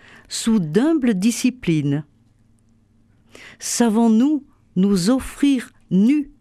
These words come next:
au bras du crucifié ? Où se situe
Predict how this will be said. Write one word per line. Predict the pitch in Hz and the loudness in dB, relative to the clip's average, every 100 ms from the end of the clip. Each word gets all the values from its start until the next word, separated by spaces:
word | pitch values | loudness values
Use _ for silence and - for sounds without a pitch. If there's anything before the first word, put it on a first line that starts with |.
| _ - _ _ _ _ _ _ _ | _ -20 _ _ _ _ _ _ _
au | 190 175 | -4 -2
bras | 170 214 208 - _ _ | -2 -2 -2 -10 _ _
du | 175 185 | -4 -4
crucifié ? | - 190 - 175 - 294 214 _ _ _ _ _ _ _ _ _ - - _ - - | -2 -4 -4 -8 -4 -6 -6 _ _ _ _ _ _ _ _ _ -20 -20 _ -14 -2
Où | 349 349 - _ | -2 -2 -10 _
se | - - 185 | -14 -6 -4
situe | - 190 - 165 156 | -2 -4 -4 -6 -6